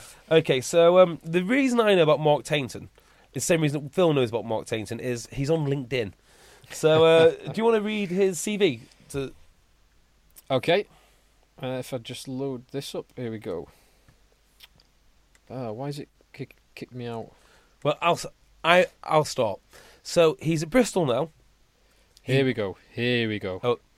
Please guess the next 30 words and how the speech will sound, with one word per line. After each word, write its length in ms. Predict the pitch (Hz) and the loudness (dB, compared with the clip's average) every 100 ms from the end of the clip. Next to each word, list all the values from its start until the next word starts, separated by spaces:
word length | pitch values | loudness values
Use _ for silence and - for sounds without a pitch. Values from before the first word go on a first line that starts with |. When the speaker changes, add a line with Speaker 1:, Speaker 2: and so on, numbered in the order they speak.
| _ _ - | _ _ -12
Speaker 3:
So, 440 | - 165 127 95 _ _ _ - | 4 6 6 2 _ _ _ -6
Bristol 300 | 175 - 151 | -4 -2 -4
Rugby 280 | 131 131 123 | -4 -6 -8
Club 220 | - 123 - | -6 -8 -8
player, 460 | - 151 127 101 92 _ _ _ _ _ _ _ _ 107 | -4 0 0 0 -4 _ _ _ _ _ _ _ _ -6
uh, 460 | 110 110 113 110 | -2 0 0 0
thirteen 460 | - 180 160 170 123 | -2 -2 -2 -2 -4
years 260 | 117 117 | -2 -4
from 380 | - 123 113 110 - | -6 -6 -6 -8 -6
eighty-three 540 | 147 - 127 - 123 | -6 -6 -10 -8 -8
to 100 | 110 | -6
ninety-seven. 680 | 120 110 - - 120 101 90 _ _ _ _ - | -6 -6 -6 -6 -6 -6 -14 _ _ _ _ -12
Speaker 1:
Mm-hmm. 160 | 113 139 - _ _ _ _ | -10 -10 -14 _ _ _ _
Speaker 3:
Then 160 | - 110 - | -12 -12 -4
kicking 360 | 190 - 151 | -4 -2 -2
coach 480 | - 156 165 - - | 0 0 -2 -10 -14
for 400 | - - 131 123 | -12 -4 -2 -2
the 100 | 117 | 0
R 200 | 123 117 | 2 2
F 160 | 110 - | 0 -2
U, 160 | 127 147 _ _ _ _ - | -6 -8 _ _ _ _ -10
so 180 | 123 107 | -6 -4
coach 300 | 139 - 143 | -6 -6 -8
national 280 | 131 131 113 | -8 -10 -8
teams 480 | 131 120 113 - _ _ _ _ | -8 -8 -10 -14 _ _ _ _
from 260 | - 113 | -8 -6
schools 680 | - - 139 127 123 113 - _ _ _ | -6 -4 -4 -4 -4 -8 -14 _ _ _
to 100 | - | -14
senior 340 | - 127 113 110 | -10 -8 -6 -8
teams. 460 | - 120 143 151 | -8 -10 -10 -14